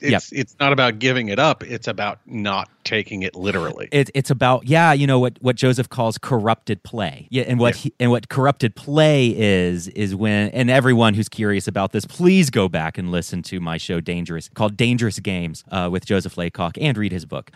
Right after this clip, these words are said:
Speaker 1: uh, by the same title. Uh, he, it's just all very, very fascinating. And what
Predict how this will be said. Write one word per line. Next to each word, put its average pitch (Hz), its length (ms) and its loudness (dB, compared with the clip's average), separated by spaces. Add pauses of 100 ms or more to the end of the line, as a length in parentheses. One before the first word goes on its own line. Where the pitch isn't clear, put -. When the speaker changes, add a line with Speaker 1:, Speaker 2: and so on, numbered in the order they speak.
Speaker 1:
uh, 90 160 -4
by 104 160 -2
the 95 80 -4
same 87 200 -8
title. 78 500 -10
Uh, 82 300 -8
he, - 420 -18
it's 101 340 -8
just 98 300 -6
all 113 300 4
very, 95 320 0
very 87 220 -4
fascinating. 85 600 -8
And 127 340 -4
what 127 340 -4